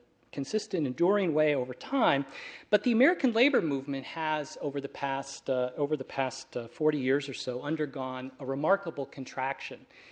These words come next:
Unions are declining everywhere, but in the United States, the rate of decline is both relatively greater and, um, has now reached the point where only about thirteen percent of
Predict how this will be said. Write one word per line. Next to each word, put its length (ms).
Unions 360
are 80
declining 640
everywhere, 520
but 180
in 60
the 60
United 340
States, 320
the 100
rate 240
of 140
decline 580
is 100
both 320
relatively 500
greater 600
and, 360
um, 200
has 340
now 220
reached 300
the 60
point 440
where 260
only 280
about 400
thirteen 400
percent 500
of 80